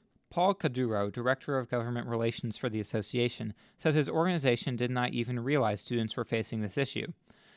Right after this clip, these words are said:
"We're more than willing to help work with the city on fixing any wrongs that may be occurring," Caduro said. "We look forward to delving into a little more about what this is all about."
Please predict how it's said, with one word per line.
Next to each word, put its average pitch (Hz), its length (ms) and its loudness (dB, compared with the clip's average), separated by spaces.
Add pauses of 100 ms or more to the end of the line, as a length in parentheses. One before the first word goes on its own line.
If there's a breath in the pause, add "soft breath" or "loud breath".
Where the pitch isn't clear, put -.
(160 soft breath)
"We're 139 100 0
more 160 200 2
than 202 120 -2
willing 143 280 2
to 123 200 0
help 127 320 2
work 120 300 -2
with 120 120 -6
the 123 80 -6
city 113 320 -2
on 113 140 0
fixing 139 420 -2
any 131 200 -2
wrongs 113 340 2
that 117 140 0
may 104 160 0
be 107 140 -2
occurring," 101 500 -2
Caduro 107 480 -4
said. 117 400 0 (380 soft breath)
"We 139 120 2
look 165 140 0
forward 123 360 4
to 123 60 -8
delving 120 380 2
into 113 200 -2
a 113 60 0
little 117 220 -2
more 110 240 -2
about 110 240 -2
what 110 160 -4
this - 160 -14
is 104 100 -6
all 107 140 -4
about." - 340 -4